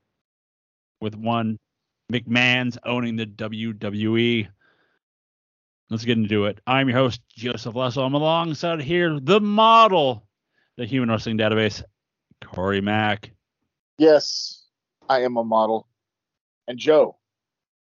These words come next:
Speaker 2: some would say that I strike with force.
Speaker 1: I know you do. I know you do. And, you know, you,
Speaker 2: <laughs>
Speaker 1: it's, you know, you, uh,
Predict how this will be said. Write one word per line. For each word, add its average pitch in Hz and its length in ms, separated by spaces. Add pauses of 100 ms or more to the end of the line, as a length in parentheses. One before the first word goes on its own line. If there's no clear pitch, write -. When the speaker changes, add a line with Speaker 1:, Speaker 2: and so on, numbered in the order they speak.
(120)
Speaker 2:
some 180 260
would 151 120
say 151 260
that 135 140
I 131 120
strike 143 460 (1080)
with 127 180
force. 123 480 (4000)
Speaker 1:
I 104 80
know 98 120
you 85 140
do. 82 200 (120)
I 104 80
know 101 120
you 90 100
do. 87 240 (180)
And, 107 140
you 104 80
know, 110 160
you, 113 220
Speaker 2:
<laughs> - 40
Speaker 1:
it's, 117 340
you 123 220
know, 123 120
you, 131 340
uh, 117 400